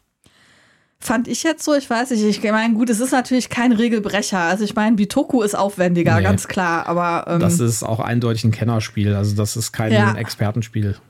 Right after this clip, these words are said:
Speaker 2: ne?
Speaker 1: Ja, also, ähm, es gibt schon ein bisschen Regeln.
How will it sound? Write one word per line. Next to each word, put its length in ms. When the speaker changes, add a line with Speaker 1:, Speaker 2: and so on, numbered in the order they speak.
Speaker 2:
ne? 320
Speaker 1:
Ja, 280
also, 460
ähm, 320
es 140
gibt 380
schon 240
ein 80
bisschen 260
Regeln. 580